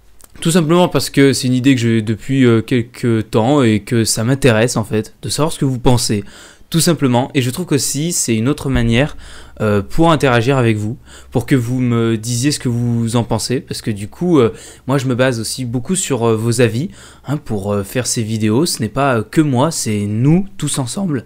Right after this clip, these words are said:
Et je pense aussi utiliser ce concept, euh, à d'autres reprises, à plusieurs reprises, peut-être tous les mois, je mettrai en place, euh, deux autres petits sondages chaque mois ou tous les deux mois, ou je sais pas. Euh, je, vous pouvez même me proposer des idées de sondages,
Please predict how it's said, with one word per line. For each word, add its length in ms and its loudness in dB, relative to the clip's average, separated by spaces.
Et 340 2
je 120 -2
pense 300 -4
aussi 500 -4
utiliser 380 -6
ce 80 -8
concept, 640 -4
euh, 240 -6
à 80 -2
d'autres 260 0
reprises, 480 -2
à 60 -16
plusieurs 260 -2
reprises, 300 -8
peut-être 320 -6
tous 100 -2
les 140 8
mois, 280 4
je 120 -6
mettrai 260 -4
en 80 0
place, 400 -2
euh, 160 -2
deux 320 0
autres 220 -2
petits 240 -8
sondages 440 0
chaque 220 -4
mois 260 2
ou 140 0
tous 140 -4
les 40 0
deux 120 0
mois, 180 0
ou 60 0
je 100 -6
sais 140 -4
pas. 200 -2
Euh, 440 4
je, 200 -12
vous 160 -4
pouvez 220 6
même 180 6
me 80 6
proposer 460 0
des 200 -2
idées 160 -2
de 60 -6
sondages, 560 -6